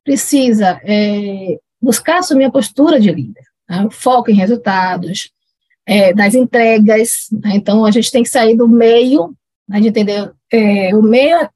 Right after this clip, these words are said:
é necessário para atingir algo. É esse algo que tem que te nortear, né? O resultado, o ganho que é esperado daquele projeto, daquela iniciativa. E também o entendimento de que nós somos interdependentes. Você não faz nada sozinho. E muitas vezes, para um profissional deixar de,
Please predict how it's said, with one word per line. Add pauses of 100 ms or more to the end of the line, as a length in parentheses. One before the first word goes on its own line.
(120)
é
necessário
para
atingir
algo. (380)
É
esse
algo
que
tem
que
te
nortear, (240)
né?
O
resultado,
o
ganho
que
é
esperado
daquele (360)
projeto,
daquela
iniciativa. (340)
E
também
o
entendimento
de
que
nós
somos
interdependentes. (120)
Você
não
faz
nada
sozinho. (640)
E
muitas
vezes,
para
um
profissional
deixar
de,